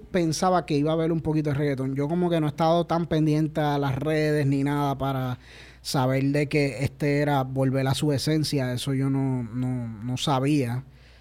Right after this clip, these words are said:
So, yo pensaba que iba a haber quizá un Bandido,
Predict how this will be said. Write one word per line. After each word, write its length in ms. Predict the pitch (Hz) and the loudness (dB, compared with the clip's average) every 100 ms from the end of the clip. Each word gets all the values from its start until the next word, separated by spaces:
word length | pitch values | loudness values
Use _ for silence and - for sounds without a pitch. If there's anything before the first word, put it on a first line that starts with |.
| - | -20
So, 220 | - 143 | -6 -2
yo 160 | 127 120 | -2 -2
pensaba 460 | 143 139 156 147 | -2 0 2 2
que 100 | 143 | 2
iba 120 | 147 | 2
a 40 | 139 | 2
haber 280 | 139 139 135 | 2 0 -2
quizá 280 | 135 135 | -2 0
un 140 | 135 139 | 0 0
Bandido, 840 | 135 120 131 147 143 135 131 123 | -2 -2 0 2 2 2 0 -4